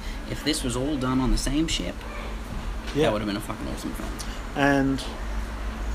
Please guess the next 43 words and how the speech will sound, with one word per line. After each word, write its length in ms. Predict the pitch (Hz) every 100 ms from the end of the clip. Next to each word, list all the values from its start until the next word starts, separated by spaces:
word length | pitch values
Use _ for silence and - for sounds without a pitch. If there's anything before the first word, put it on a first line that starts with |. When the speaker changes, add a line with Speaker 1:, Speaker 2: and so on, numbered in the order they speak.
| -
Speaker 2:
because 240 | 147 156
what 140 | 165 202
it 160 | 143
does 300 | 147 175 143
is 280 | 135 123 - -
you've 180 | 147 123
got, 220 | 175 180 - -
you've 140 | 139 120
set, 300 | - 175 143
like, 160 | 123
you've 100 | 131
set 180 | - 180
up 140 | 180
your 100 | 143 127
premise, 600 | 160 160 104 120 - -
like 280 | 143 175 151
it's 160 | 120
Speed 580 | - - 147 113 107 127 - -
or 360 | 117 110 110 107
Speaker 1:
Yep. 160 | 101 - -
Speaker 2:
Mad 240 | 135 127 117
Max 180 | 123 -
Fury 300 | 131 123 113
Road, 340 | 107 117 127 - - - - 104
like, 140 | 104 - - -
we're 160 | 123 120 - - - -
driving 360 | 135 127 131
through 240 | 127 127 120
space 560 | - 120 123 - -
and 140 | 120 113
we're 60 |
trying 200 | 110 123
to 60 | 120
lose, 320 | 117 120 113
and 80 | 127
we're 60 | 117
trying 200 | 127 117
to 60 |
lose 140 | 120 117
these 160 | 117
guys, 400 | - 113 113 117 - - - - -
but 140 | 139 120
then, 340 | 131 127 117